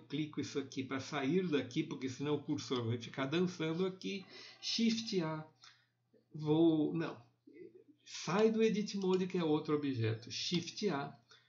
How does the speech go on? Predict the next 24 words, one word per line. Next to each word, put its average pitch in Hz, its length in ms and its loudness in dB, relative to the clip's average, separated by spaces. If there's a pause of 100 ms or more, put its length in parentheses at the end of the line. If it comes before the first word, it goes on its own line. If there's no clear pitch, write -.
(260)
Shift 135 600 -6
A, 180 340 -2 (240)
Mesh, 165 600 -6 (200)
Cube. 117 320 2 (640)
Tá 180 100 -2
lá 180 160 4
meu 170 200 4
cubo 165 280 -2
de 156 120 0
dois 143 320 2
metros. 117 280 -2
Eu 139 120 0
não 196 160 2
quero 160 340 2
um 160 80 -2
cubo 147 300 -2
de 147 100 -2
dois 147 300 0
metros. 110 340 -4
Vou 117 160 -2
dar 120 140 -4
um 139 120 -6
scale 139 680 0
aqui. 175 440 -2